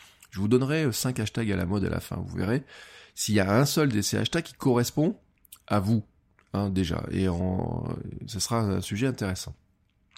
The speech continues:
Et donc, c'est, euh, tout ça, c'est un petit peu compliqué, et c'est, en plus, c'est, euh, de der-, derrière, faut pas se cacher, il y a l'algorithme de Facebook qui se rajoute là-dessus.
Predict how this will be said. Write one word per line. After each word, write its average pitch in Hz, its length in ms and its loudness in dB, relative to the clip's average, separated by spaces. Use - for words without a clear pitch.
Et 151 100 6
donc, 214 340 2
c'est, 180 420 6
euh, 107 340 6
tout 175 200 -4
ça, 240 180 0
c'est - 140 0
un 113 80 2
petit 170 180 -4
peu 233 120 -4
compliqué, 120 540 -2
et 139 220 4
c'est, - 140 0
en 127 80 2
plus, 269 160 0
c'est, 123 240 2
euh, 98 160 2
de 98 160 0
der-, 131 300 0
derrière, 110 280 -2
faut - 120 -10
pas - 160 -8
se - 60 -10
cacher, - 260 -4
il 214 80 0
y 104 40 2
a 87 40 2
l'algorithme 151 560 0
de 110 80 -2
Facebook 147 400 -4
qui - 140 -12
se - 120 -6
rajoute 113 540 0
là-dessus. - 340 -6